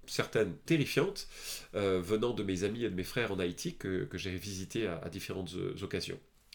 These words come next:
Mais voilà, ce, je vais prendre une référence un petit peu plus universitaire. L'encyclopédie Universalis introduit le sujet ainsi. Le terme vaudou désigne au Dahomey, devenu la République du Bénin, et au Togo,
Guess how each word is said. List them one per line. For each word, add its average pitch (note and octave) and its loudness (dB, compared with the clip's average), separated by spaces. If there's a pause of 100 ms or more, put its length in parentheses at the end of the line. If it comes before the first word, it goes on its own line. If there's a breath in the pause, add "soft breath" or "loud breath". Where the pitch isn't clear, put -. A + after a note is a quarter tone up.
Mais A2 4
voilà, B2+ 6
ce, - -2
je G#2 -4
vais G#2 2
prendre G#2+ 0
une F#2+ 0
référence G#2 0
un G#2 -4
petit - -12
peu - -8
plus G2+ -6
universitaire. G#2 2 (560 loud breath)
L'encyclopédie C#3 4
Universalis A2 2 (280)
introduit D3 4
le G#2+ 0
sujet C3 0
ainsi. G2 2
Le F#2+ 0
terme D3+ 2
vaudou G#2+ 0 (460 loud breath)
désigne C#3+ 4
au A2 4
Dahomey, G2 6
devenu F2+ -2
la F#2 0
République F2 -4
du E2 -10
Bénin, F2 0 (100)
et G2+ 2
au C3 6
Togo, G2+ 0